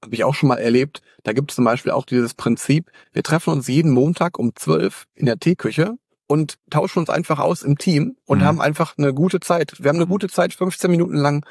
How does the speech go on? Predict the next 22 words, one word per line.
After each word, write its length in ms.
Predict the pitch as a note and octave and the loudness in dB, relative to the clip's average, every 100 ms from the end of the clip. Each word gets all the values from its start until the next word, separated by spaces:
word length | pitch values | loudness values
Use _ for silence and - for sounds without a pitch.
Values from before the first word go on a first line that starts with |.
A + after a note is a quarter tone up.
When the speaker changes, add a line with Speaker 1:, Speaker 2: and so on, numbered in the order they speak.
| - | -8
Speaker 1:
und 180 | - B2+ | -4 -4
jeder 300 | B2+ D#3+ F3+ | 0 0 2
erzählt 360 | - - - D3 | -2 -2 0 0
vom 220 | - A2 | -4 -4
Wochenende. 480 | D3 - - - E3 - | -2 -2 -4 -4 -6 -6
Speaker 2:
Mhm. 160 | G2 G2 | 0 2
Speaker 1:
Auch 60 | A#2 | 2
das 180 | C#3 | 0
kann 100 | - | 2
ja 120 | C3 A#2 | 0 0
zum 120 | - | -2
Beispiel 300 | A#2+ - G#2 | -2 0 -4
ein 100 | G#2+ | -4
Prinzip 460 | - G#2+ - F#2 | -6 -4 -2 -2
sein, 300 | - G2+ B2 D3+ - - | -2 -2 -2 -6 -12 -20
was 200 | - A#2 | -4 -2
das 180 | - A#2 | 0 -2
Team 240 | - D3+ D3 | -2 0 0
nochmal 240 | C3 A2+ | 2 -2
festigt 480 | - D#3 - B2 - | 0 -4 0 -2 -2
und 200 | A#2 A2 _ | -6 -8 _
zusammenhält. 680 | - - A#2 A2+ A2+ G#2 - | -8 -2 0 -2 -4 -8 -10